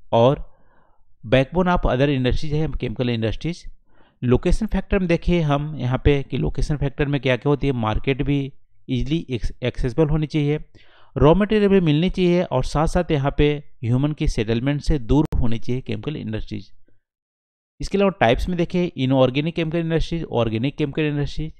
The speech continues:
इनऑर्गेनिक केमिकल इंडस्ट्री में देखें कि जहाँ पे कार्बन की कंटेंट नहीं होती है, यानी कि नेचुरली ओरिजिन नहीं होती है, कार्बन हाइड्रोजन की बॉन्डिंग नहीं होती है, ऐसे केमिकल को इनऑर्गेनिक केमिकल्स बोलते हैं।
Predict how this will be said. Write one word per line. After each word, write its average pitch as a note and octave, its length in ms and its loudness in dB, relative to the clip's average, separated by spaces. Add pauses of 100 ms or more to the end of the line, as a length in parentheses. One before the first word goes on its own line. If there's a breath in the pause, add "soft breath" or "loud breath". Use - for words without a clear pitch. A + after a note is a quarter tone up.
(220)
इनऑर्गेनिक C3+ 580 2
केमिकल C3 320 -4
इंडस्ट्री C3 340 0
में C#3+ 80 -4
देखें B2+ 320 -2
कि A#2+ 120 -12
जहाँ A2 280 -4
पे C3+ 200 0 (460 soft breath)
कार्बन D#3 360 4
की F#3+ 160 -4
कंटेंट D3+ 520 -2
नहीं B2 240 -2
होती D#3+ 300 -2
है, D#3 320 -2
यानी B2+ 240 0
कि D3 320 -8 (180)
नेचुरली D#3 500 2
ओरिजिन B2 400 -2
नहीं A#2 200 -2
होती D3 320 -4
है, D3 240 -4 (480 soft breath)
कार्बन D3 280 4
हाइड्रोजन E3 360 2
की E3 60 -4
बॉन्डिंग B2+ 320 2
नहीं B2+ 120 2
होती D#3 280 0
है, D#3+ 60 0
ऐसे D3+ 360 0
केमिकल D3+ 340 -2
को D#3 180 -2 (120)
इनऑर्गेनिक C3+ 680 2
केमिकल्स C#3 480 -2
बोलते G#2+ 340 2
हैं। D#3 200 -2